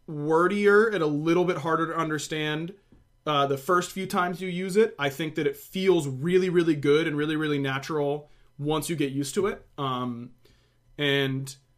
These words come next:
I still, I think that our, our team did get much better at utilizing it. Uh, it ultimately became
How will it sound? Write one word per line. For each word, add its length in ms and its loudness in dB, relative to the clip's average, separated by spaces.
I 120 2
still, 360 4
I 120 4
think 320 0
that 260 -4
our, 440 2
our 180 2
team 420 -4
did 240 0
get 160 0
much 280 -2
better 280 2
at 80 -2
utilizing 500 -2
it. 180 -8
Uh, 420 -6
it 360 2
ultimately 680 -2
became 840 -2